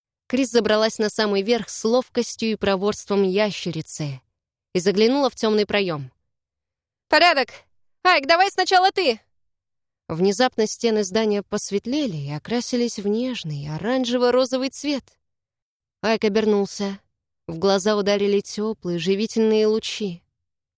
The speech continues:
Сейчас бы обсохнуть и погреться на солнышке, а не лезть в эту каменную гробницу.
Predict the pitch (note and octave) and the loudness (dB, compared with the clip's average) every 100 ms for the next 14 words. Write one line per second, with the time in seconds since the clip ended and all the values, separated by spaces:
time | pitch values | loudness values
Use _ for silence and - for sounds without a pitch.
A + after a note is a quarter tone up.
0 | _ _ - G3 - G3 F3 F#3 - - | _ _ -8 -6 -2 -2 0 -2 -2 -4
1 | G3+ G3+ - E3+ - F#3 F3+ G3 G3+ - | 0 0 0 -6 -4 -4 0 2 2 0
2 | F#3+ F#3+ - G#3+ G#3 F#3+ - F3+ F3 F#3+ | 0 -2 0 2 2 0 -2 -4 0 0
3 | G3+ A3 A#3 - F#3+ F3+ F3+ - F#3 F3 | 0 0 -2 -2 -4 -2 -4 -2 0 0
4 | F3 F3 F#3+ F3+ F#3 - - F3+ | 0 0 0 0 -2 -2 -6 -6